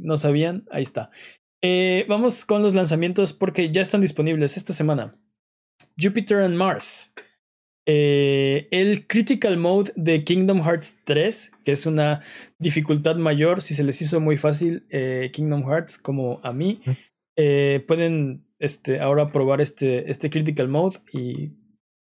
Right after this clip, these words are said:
Speaker 1: pueden probarlo en nivel uno, a ver si se lo pueden echar.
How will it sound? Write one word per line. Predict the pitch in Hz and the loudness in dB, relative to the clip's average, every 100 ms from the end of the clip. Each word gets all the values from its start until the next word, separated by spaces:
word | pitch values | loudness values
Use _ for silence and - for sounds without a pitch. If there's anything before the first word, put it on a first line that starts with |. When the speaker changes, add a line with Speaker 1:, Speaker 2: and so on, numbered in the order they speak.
| _ - | _ -2
Speaker 1:
pueden | 156 | 0
probarlo | 151 143 147 151 | 2 2 4 4
en | 147 | 2
nivel | 135 139 156 | 2 2 2
uno, | 190 220 | 2 0
a | |
ver | 151 | -2
si | 143 147 | -4 -8
se | 120 | -8
lo | 117 113 | -8 -8
pueden | 135 127 | -8 -8
echar. | 135 208 | -4 -6